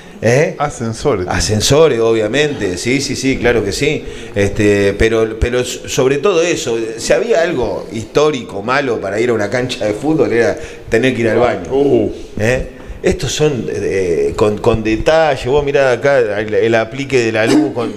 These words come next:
Speaker 1: en todo lado el escudito de Estudiante, vas al baño, es exactamente lo mismo. Ese detalle,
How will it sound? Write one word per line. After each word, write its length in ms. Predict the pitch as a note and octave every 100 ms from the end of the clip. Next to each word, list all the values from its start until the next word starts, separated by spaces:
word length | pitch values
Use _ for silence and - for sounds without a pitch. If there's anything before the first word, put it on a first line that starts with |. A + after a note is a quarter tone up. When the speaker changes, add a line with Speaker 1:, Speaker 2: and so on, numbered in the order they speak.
| F2
Speaker 1:
en 200 | G#2+ A#2+
todo 240 | C#3 C3+ B2+
lado 220 | C3+ B2
el 80 | A2
escudito 420 | G#2+ A2+ A#2+ A#2+
de 60 |
Estudiante, 760 | G#2+ G2 A2+ C#3 C#3 C3 A2+ A#2+
vas 220 | B2 A#2+
al 140 | A2
baño, 280 | B2 B2+ A#2+ - - -
es 160 | D3 C#3+
exactamente 640 | B2 B2+ G#2+ A2+ A#2 A2
lo 140 | G#2 G2
mismo. 460 | C3 C3 A#2 A2
Ese 180 | C3+ -
detalle, 600 | B2 A2+ C3 - G2+ D#2